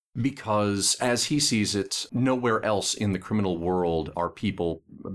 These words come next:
behaving as they should. And he wants his gang to be able to trust one another when their backs are against the wall, not to sell each other out, not to betray one another, not to run away.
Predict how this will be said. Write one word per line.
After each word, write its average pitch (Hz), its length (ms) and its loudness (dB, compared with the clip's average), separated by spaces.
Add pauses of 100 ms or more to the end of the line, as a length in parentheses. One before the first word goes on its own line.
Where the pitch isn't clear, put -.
(100)
behaving 98 460 0
as 85 100 -4
they 80 160 -4
should. 82 420 -2
And 87 140 -2
he 120 140 -2
wants 98 380 -2
his 95 180 -2
gang 85 460 -2
to 82 360 -2 (460)
be 98 160 2
able 95 200 0
to - 180 -8
trust 95 400 -4
one 85 200 -4
another 78 260 -6
when - 160 -10
their 85 80 -2
backs 82 340 -4
are 87 60 0
against 80 300 -4
the 90 80 -2
wall, 73 420 -4
not 85 180 -4
to 85 60 -12
sell 82 220 -4
each 80 160 -4
other 82 240 -2
out, 76 180 -2
not 80 160 -6
to 85 60 -10
betray 82 340 -4
one 78 180 -2
another, 76 300 -6
not 73 220 -4
to - 80 -10
run 80 160 -2
away. 76 340 -4